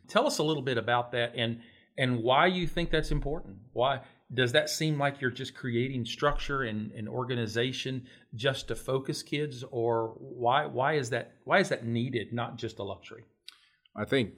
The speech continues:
Speaker 2: kids obviously have parents as role models.
Speaker 1: Mm-hmm.
Speaker 2: And there are some kids that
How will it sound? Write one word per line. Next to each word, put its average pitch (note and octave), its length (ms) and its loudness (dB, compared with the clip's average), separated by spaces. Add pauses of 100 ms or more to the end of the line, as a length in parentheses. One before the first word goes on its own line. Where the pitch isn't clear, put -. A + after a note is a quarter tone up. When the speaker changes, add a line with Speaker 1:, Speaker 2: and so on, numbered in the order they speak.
(140)
Speaker 2:
kids C3+ 580 4
obviously G#2+ 460 -2
have F#2 480 -2
parents F#2 520 -8
as G2 200 -4
role E2 160 -8
models. F2 500 -10
Speaker 1:
Mm-hmm. B2+ 180 -12
Speaker 2:
And F2+ 460 -8
there G#2 200 -2
are G2 60 -2
some A#2+ 260 -2
kids G#2+ 360 0
that G2+ 260 -2